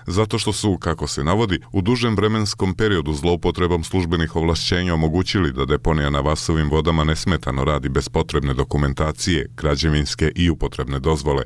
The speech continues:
čime su navodno izvršili krivična djela divlje gradnje, odlaganja otpada bez dozvole, zagađenja životne sredine, nepreduzimanja mjera zaštite životne sredine.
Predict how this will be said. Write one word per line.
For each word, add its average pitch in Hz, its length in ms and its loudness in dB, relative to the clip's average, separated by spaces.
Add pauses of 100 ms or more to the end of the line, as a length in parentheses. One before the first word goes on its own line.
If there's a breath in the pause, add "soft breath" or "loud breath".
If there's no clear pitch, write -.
(100)
čime 90 260 0
su - 160 -2
navodno 90 400 2
izvršili 85 520 0
krivična 78 500 0
djela 78 340 2
divlje 67 360 -2
gradnje, 71 440 0
odlaganja 71 480 0
otpada 67 340 -2
bez 65 220 -2
dozvole, 73 440 0
zagađenja 76 580 0
životne 76 420 0
sredine, 80 520 0
nepreduzimanja 76 800 2
mjera 76 300 2
zaštite 69 540 -2
životne 65 420 -4
sredine. 67 520 -2